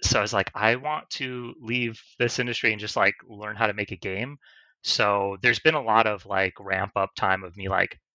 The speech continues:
figuring out how to do things <laughs> and, like, learning, like, um, building, building out, like, the framework that I need to build the game and, and kind of, like, I, I've front loaded a lot of the work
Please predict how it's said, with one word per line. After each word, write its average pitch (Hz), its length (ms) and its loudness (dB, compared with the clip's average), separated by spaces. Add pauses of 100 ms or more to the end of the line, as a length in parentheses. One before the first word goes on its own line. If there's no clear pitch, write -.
(120)
figuring 107 460 -4
out 101 200 -2
how 104 200 -2
to 95 140 -12 (220)
do 98 200 -16
things 202 640 -2
<laughs> - 40 -16
and, 139 220 -2
like, 107 280 2
learning, 104 380 -2 (400)
like, 92 260 0
um, 95 400 -2 (840)
building, 110 560 -2
building 127 240 -4
out, 151 120 2
like, 113 200 -4 (580)
the 123 140 -10
framework 104 680 -6
that 98 100 -2
I 92 100 0
need 95 340 -6 (100)
to - 180 -10
build 92 220 -10
the 107 80 -4
game 107 300 -2
and, 98 160 -16 (120)
and 98 240 -4 (200)
kind 120 180 2
of, 110 100 -8
like, 98 280 -4 (580)
I, 139 200 6
I've 127 200 2
front - 400 -12
loaded 117 300 -8
a 113 60 -4
lot 101 260 -2
of 95 100 -10
the 98 100 -12
work 92 480 -10